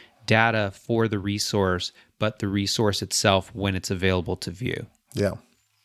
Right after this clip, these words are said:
Speaker 2: Then one thing about the Zotero button, uh, on your web browser is that it, you'll notice that it changes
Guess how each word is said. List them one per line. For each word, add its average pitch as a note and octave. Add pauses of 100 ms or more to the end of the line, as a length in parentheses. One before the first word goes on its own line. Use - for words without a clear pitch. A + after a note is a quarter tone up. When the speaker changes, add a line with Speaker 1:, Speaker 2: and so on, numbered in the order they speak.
Speaker 2:
Then C3+
one F#3
thing F#3
about C3+
the A#2
Zotero A#2
button, A2 (120)
uh, A2
on A#2+
your A2
web A2
browser G#2+
is G#2+
that A#2
it, A#2
you'll B2
notice C3
that G#2+
it G#2+
changes G#2+